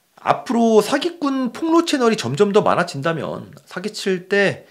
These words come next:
리스크가 더 높아질 것이고 고로 사기치기를 포기하는 경우가 또 늘어날 것이고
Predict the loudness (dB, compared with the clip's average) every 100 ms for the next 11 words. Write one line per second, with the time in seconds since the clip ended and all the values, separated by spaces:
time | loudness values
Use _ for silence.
0 | _ -20 _ -2 -2 -4 0 2 2 -2
1 | -2 -6 -4 -6 -6 -12 -12 -14 _ -14
2 | -6 -2 -2 -4 -6 -8 -8 -8 -8 -6
3 | 0 2 2 0 -2 -6 -2 0 0 -2
4 | -2 0 0 0 -4 0 2 2 2 -4
5 | -6 -12 -14